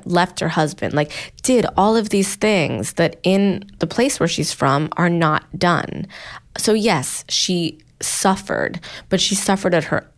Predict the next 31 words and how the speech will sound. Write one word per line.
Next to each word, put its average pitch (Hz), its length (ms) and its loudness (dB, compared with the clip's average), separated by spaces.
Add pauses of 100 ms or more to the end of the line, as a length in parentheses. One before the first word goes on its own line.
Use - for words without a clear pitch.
(120)
own 170 580 2
hand 151 580 0
and 143 140 -2
with - 140 -2
her - 240 -4
own 147 380 0 (220)
agency 165 600 0
when 139 160 -2
it - 100 -8
came 143 320 -2
to - 340 -4 (520)
Aiden. 208 320 2
When - 80 0
it 139 80 -2
came 170 180 0
to - 80 -2
her 151 80 2
husband, 160 460 0
it - 20 0
was 131 180 -2
like, 139 340 0 (460)
you - 80 -4
know, 226 100 2
it's - 220 -2
frightening. - 520 -2
She - 160 -4
didn't 180 180 0
know 180 220 4
she - 200 0
could - 200 -6
get - 260 -2